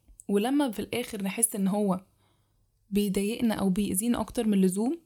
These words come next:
اللي بيشفع له الحاجة اللي هو بيديهالي اللي أنا مفتقدها.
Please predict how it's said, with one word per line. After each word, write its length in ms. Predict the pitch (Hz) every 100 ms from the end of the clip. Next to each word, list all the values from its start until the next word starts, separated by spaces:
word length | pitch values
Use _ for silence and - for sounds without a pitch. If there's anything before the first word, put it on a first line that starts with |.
| 220
اللي 200 | 202 202
بيشفع 520 | 196 196 - 240 285
له 160 | 320 -
الحاجة 360 | 202 - 254 247
اللي 120 | 196
هو 160 | 220
بيديهالي 680 | 240 196 175 185 226 262 330 _ _ -
اللي 160 | 214
أنا 260 | - 285 302
مفتقدها. 600 | 247 - 196 190 190 -